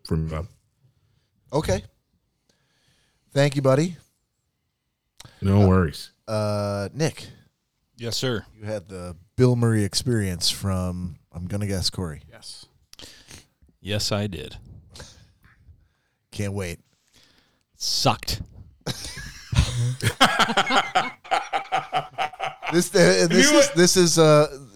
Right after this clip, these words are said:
Speaker 2: just, just so that i-, if you're just tuning in the podcast, last week, Nick had to give a review for Caddyshack. And so it was, the,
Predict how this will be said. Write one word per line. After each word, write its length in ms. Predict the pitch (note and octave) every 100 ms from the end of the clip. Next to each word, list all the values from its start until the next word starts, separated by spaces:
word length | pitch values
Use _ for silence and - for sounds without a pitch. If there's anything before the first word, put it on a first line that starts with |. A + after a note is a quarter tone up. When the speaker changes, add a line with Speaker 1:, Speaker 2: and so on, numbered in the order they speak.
| D#3+
Speaker 2:
just, 220 | D3+ E3+ -
just 320 | D#3 D3+ - -
so 320 | - D3+ C#3+
that 180 | C#3 -
i-, 180 | A2+ C3
if 180 | A#2+ A#2+
you're 100 | A#2
just 280 | G#2+ D3 -
tuning 160 | D3
in 80 | C3
the 60 | A2+
podcast, 560 | A2+ G2+ G2+ F#2+ - - - - _ _
last 420 | - F#2 E3 - G2
week, 400 | F2+ F#2+ - _ _ _ _ _ _ _ _ G#2+
Nick 200 | A2 G#2+
had 180 | G#2+ G2+
to 80 | G2
give 140 | G2
a 60 | G2
review 360 | F2+ F#2 F2+
for 220 | E2 E2+
Caddyshack. 840 | D#2+ - B2+ A#2 F2+ - D2 - - _ _ _ _ -
And 240 | F#2 F2
so 320 | - G2 F2+ -
it 100 | F#2+
was, 240 | F#2 F2+
the, 120 | -